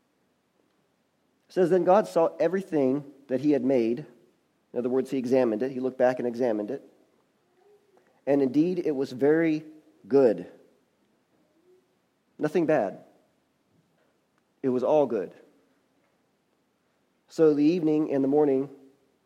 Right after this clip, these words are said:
were the sixth day. Now look at the beginning of the next chapter. It says, "Thus the heavens and the earth and all the host of them were finished. And on the seventh day God ended his work which he had done,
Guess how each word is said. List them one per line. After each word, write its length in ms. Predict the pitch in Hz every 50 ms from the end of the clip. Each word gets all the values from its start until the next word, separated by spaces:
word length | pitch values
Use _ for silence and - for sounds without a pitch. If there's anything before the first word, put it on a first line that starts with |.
| _ _ _ _ _ _
were 260 | 120 135 139 139 131
the 120 | 120 131
sixth 520 | 127 - - 139 135 - - - - - -
day. 280 | 120 131 120 107 82 - - - - _ _ _ _ _ _ _ _ _ _ _ _ _ _ _ _ _ _
Now 140 | - 131 131
look 180 | 127 135 139 135
at 220 | 131 113 - -
the 60 | 110
beginning 380 | 117 131 123 131 139 135 131 123
of 100 | 120 107
the 80 | 110 117
next 220 | 123 113 - -
chapter. 400 | - 131 113 107 - - - - - _ _ _ _ _
It 40 | _
says, 160 | 147 131 117
"Thus 220 | 117 151 180 180
the 120 | - 165 147
heavens 320 | 139 175 175 175 160 143
and 80 | 143 143
the 100 | 135 139
earth 220 | 151 165 170 165
and 100 | 135 135 135
all 160 | 135 151 147
the 80 | 135
host 260 | 127 143 147 151 151 -
of 100 | 147 127
them 140 | 139 127
were 100 | 123 113
finished. 500 | 110 - 147 151 170 180 - - - - - _ _ _ _ _ _ _ _ _ _ _ _ _ _ _ _ _ _
And 140 | 143 143 -
on 140 | 156 165
the 80 | 156 143
seventh 380 | - - 175 196 190 202 196 -
day 140 | 156 151
God 280 | 143 120 139 139 143 127
ended 280 | - 151 180 180 170 151
his 160 | 151 143 127
work 280 | 123 120 120 123 120
which 140 | - 120 -
he 80 | - 123
had 100 | 120 110
done, 300 | 107 117 117 110 110 -